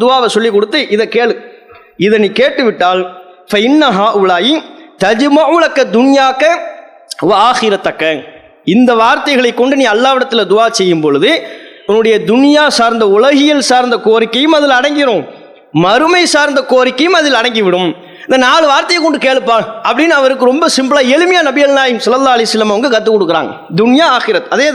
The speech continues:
அதே கருத்து, வேறு எளிமையான ஒரு பிரார்த்தனை. அது என்ன துவா? நபிகள் நாயகம் அவங்க அவங்களுக்கு சொல்லிக் கொடுத்த, அந்த புதுசா இஸ்லாத்தை ஏற்றுக்கொண்டு அவருக்கு சொல்லிக் கொடுத்த துவா தான், "அல்லாஹும்ம ஃபிர்லி வர்ஹம்னி வஆஃபினி வர்சுக்னி." நாலு வார்த்தை, "அல்லாஹும்ம ஃபிர்லி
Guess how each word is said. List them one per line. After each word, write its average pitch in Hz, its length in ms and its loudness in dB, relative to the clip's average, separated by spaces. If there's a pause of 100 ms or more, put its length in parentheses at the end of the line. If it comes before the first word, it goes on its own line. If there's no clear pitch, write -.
(100)
அதே 269 140 -2
கருத்து, 214 300 -4 (520)
வேறு 311 300 2 (240)
எளிமையான 285 400 2
ஒரு 233 140 0
பிரார்த்தனை. 196 400 -4 (460)
அது 277 180 0
என்ன 302 160 2
துவா? 247 280 2 (400)
நபிகள் 294 300 0
நாயகம் 247 260 0
அவங்க 233 160 0
அவங்களுக்கு 226 440 0
சொல்லிக் 240 160 0
கொடுத்த, 226 200 -2
அந்த 202 200 -2
புதுசா 233 320 0
இஸ்லாத்தை 220 340 0
ஏற்றுக்கொண்டு 202 420 -2
அவருக்கு 190 260 -2
சொல்லிக் 208 280 -2
கொடுத்த 202 180 0 (100)
துவா 175 140 2 (100)
தான், 220 140 0 (400)
"அல்லாஹும்ம 208 720 0
ஃபிர்லி 247 340 2 (560)
வர்ஹம்னி 214 560 0 (340)
வஆஃபினி 202 720 0 (240)
வர்சுக்னி." 170 520 -2 (240)
நாலு 185 180 0
வார்த்தை, 208 300 -2 (600)
"அல்லாஹும்ம 202 720 0
ஃபிர்லி 240 540 0